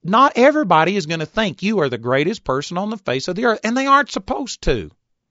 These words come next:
To your surprise, you are not the center of the universe. This world does not res-, revolve around you.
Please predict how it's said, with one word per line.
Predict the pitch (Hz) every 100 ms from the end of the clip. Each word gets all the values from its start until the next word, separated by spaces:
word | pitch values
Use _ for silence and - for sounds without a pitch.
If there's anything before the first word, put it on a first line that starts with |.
| _ _ _ _ _ _ _ _ _ _ - 120
To | 170
your | 185 262
surprise, | - 190 214 262 196 156 160
you | 165 196 240
are | 202 208
not | 185 220 220
the | 131
center | - 180 185 185
of | 151
the |
universe. | 156 202 233 123 95 92
This | 165 185
world | 151 180 233 180 139
does | 131 120
not | 160 190 -
res-, | 147 127 117 147
revolve | 143 131 117 180 214 135 131 135
around | 143 131 147 165 175 180 160
you. | 190 226 190 101